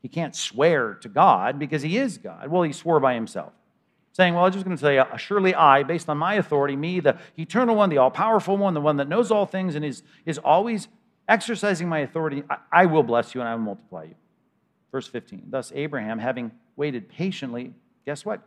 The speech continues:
God gave him a child. For people swear by something greater than themselves, and in all disputes, and an oath is a final confirmation, or at least it used to be, "I swear to God"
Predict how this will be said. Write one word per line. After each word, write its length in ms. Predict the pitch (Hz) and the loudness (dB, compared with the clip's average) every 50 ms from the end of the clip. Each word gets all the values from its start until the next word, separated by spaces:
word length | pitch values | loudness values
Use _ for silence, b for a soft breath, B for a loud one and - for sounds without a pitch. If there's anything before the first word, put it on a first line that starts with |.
| _ _ _ | _ _ _
God 220 | - 90 87 92 90 | -16 -14 -14 -10 -8
gave 140 | 120 139 139 | -8 -8 -6
him 80 | 160 | -8
a 40 | 156 | -8
child. 360 | - - 208 220 95 - - - _ _ _ _ _ _ _ _ _ _ _ _ _ _ _ _ _ _ _ _ _ _ _ _ _ b b b b b b b b b b _ _ - | -8 -6 -6 -6 -6 -8 -10 -14 _ _ _ _ _ _ _ _ _ _ _ _ _ _ _ _ _ _ _ _ _ _ _ _ _ b b b b b b b b b b _ _ -14
For 80 | 175 | -10
people 220 | 170 247 220 131 143 | -10 -8 -8 -8 -8
swear 280 | - - 185 190 185 | -6 -4 0 0 0
by 140 | 160 135 131 | 2 0 -2
something 340 | - - 156 139 - 135 120 | -2 -2 -4 -4 -4 -6 -4
greater 320 | 117 135 147 139 131 120 | -4 -4 -4 -2 -4 -4
than 160 | 113 117 113 | -4 -4 -4
themselves, 580 | 110 104 104 98 - 147 139 117 104 117 117 117 | -4 -4 -6 -6 -4 -2 0 0 0 -2 -4 -6
and 120 | 123 120 | -8 -6
in 60 | 120 131 | -6 -4
all 160 | 147 170 175 | -4 -6 -6
disputes, 540 | 156 156 - - - 190 185 160 156 - - | -8 -10 -12 -12 -10 -8 -8 -8 -8 -8 -10
and 80 | 127 | -10
an 100 | 123 120 - | -10 -6 -4
oath 260 | 175 180 175 156 - - | -2 -2 -2 -2 -4 -8
is 140 | 156 123 | -10 -8
a 100 | 139 135 | -8 -8
final 380 | - _ - 180 190 190 185 160 | -8 _ -2 -2 0 0 -2 -4
confirmation, 640 | - 151 160 160 151 143 131 127 117 101 - - | -4 -2 -2 -2 -2 -4 -6 -6 -6 -8 -10 -12
or 40 | 101 | -12
at 40 | 113 | -10
least 200 | 151 160 - - | -10 -10 -10 -12
it 40 | 135 | -10
used 260 | 151 170 170 170 - | -8 -8 -8 -8 -10
to 60 | 127 | -8
be, 120 | 117 120 117 | -6 -4 -4
"I 120 | 117 127 | -4 -4
swear 320 | - - - 170 175 180 | -6 -8 -6 -4 -2 -2
to 60 | 180 175 | -2 -2
God" 560 | 143 143 139 139 123 110 95 95 95 85 | 0 4 4 6 6 4 4 2 -2 -6